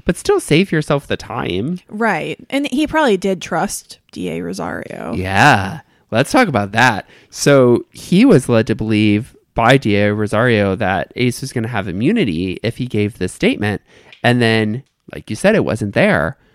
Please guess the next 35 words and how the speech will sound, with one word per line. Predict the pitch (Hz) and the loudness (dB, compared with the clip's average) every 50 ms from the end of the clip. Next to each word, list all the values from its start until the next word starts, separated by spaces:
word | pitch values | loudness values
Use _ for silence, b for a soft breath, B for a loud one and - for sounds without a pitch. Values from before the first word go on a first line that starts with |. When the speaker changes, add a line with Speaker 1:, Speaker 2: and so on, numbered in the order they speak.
| _ _ _ _ _ _ _ _ _ _ _ - | _ _ _ _ _ _ _ _ _ _ _ -12
Speaker 1:
What | 302 120 117 110 120 180 | -4 2 4 6 8 8
is | 359 359 247 139 120 | 8 6 4 2 0
that | 107 95 95 107 160 - - - - - | 0 2 2 2 0 -2 -8 -14 -4 0
gonna | 403 330 | 0 0
do | 170 143 120 110 98 | 0 0 0 -2 0
with | 101 101 98 - - | 0 -2 -4 -4 -4
their | 104 95 90 80 | -2 -2 -2 0
relationship? | 80 90 87 82 80 82 - - 90 87 - - 90 78 71 - - - _ _ _ - | -2 -2 -2 -2 -2 -4 -4 -6 -10 -10 -8 -8 -6 -6 -6 -6 -8 -12 _ _ _ -8
Speaker 2:
Well, | 220 | -8
I | 214 | -6
guess, | 202 214 220 - - - | -6 -6 -8 -8 -6 -6
like, | 320 285 220 - - - | -6 -6 -6 -10 -8 -6
at | 233 - - | -4 -4 -4
the | - 202 202 | -6 -8 -8
end, | - 202 202 190 185 180 180 170 | -6 -6 -6 -4 -4 -6 -6 -6
it | 170 | -8
kinda | - - 175 170 165 165 | -8 -8 -10 -8 -8 -8
worked | 160 170 165 170 - | -8 -8 -8 -8 -10
out | 175 139 - - 143 139 - - _ _ _ _ _ _ _ _ | -10 -8 -8 -8 -8 -8 -10 -14 _ _ _ _ _ _ _ _
in | - 165 160 | -14 -12 -12
Ace's | 147 - 151 - - - 156 | -12 -12 -12 -14 -12 -12 -14
favor. | - - - - - - - 107 104 - | -12 -12 -14 -14 -14 -14 -14 -12 -10 -10
So | - - 165 | -10 -8 -8
I | 147 143 | -8 -8
don't | 139 185 - - | -8 -10 -10 -10
know | - 175 175 175 175 175 180 202 233 254 285 285 - _ _ _ _ | -10 -10 -8 -8 -8 -6 -6 -6 -6 -6 -6 -8 -10 _ _ _ _
that | - 233 226 | -14 -12 -10
it'll | 226 220 214 214 220 | -10 -8 -8 -8 -8
really | 214 208 202 202 208 208 | -8 -8 -8 -8 -10 -10
come | - - 202 196 | -12 -12 -10 -10
up. | 180 185 254 339 - _ - - _ - | -8 -10 -12 -12 -14 _ -20 -20 _ -6
Speaker 1:
I | 175 185 | -6 -6
hope | 180 - - - 247 262 - | -4 -2 2 2 2 4 2
it | 311 285 - _ | 0 -2 -2 _
does. | - 120 104 101 95 95 85 73 - - | -2 -2 -2 0 -2 -2 -2 -4 -4 -8